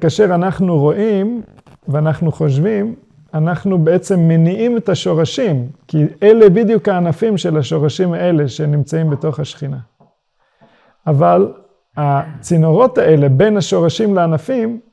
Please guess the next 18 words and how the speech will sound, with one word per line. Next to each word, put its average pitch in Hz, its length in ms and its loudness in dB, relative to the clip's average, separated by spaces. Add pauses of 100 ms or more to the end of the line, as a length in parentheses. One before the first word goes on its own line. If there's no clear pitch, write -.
(400)
הם 160 180 2
לא 208 400 4
שקופים 160 600 0
אצלנו. 135 440 -2 (1300)
אצל 156 260 2
הנביא, 214 600 2 (640)
הענפים 175 720 -2
מרגישים 170 540 2
את 226 140 -2
השורשים 185 760 0 (180)
כאשר 175 320 -2
הם 165 120 0
מניעים 165 320 0
אותם, 139 360 -6 (100)
ולכן 180 380 0 (1040)
זה 156 200 4
התגלות 156 420 2
השכינה. 196 500 -2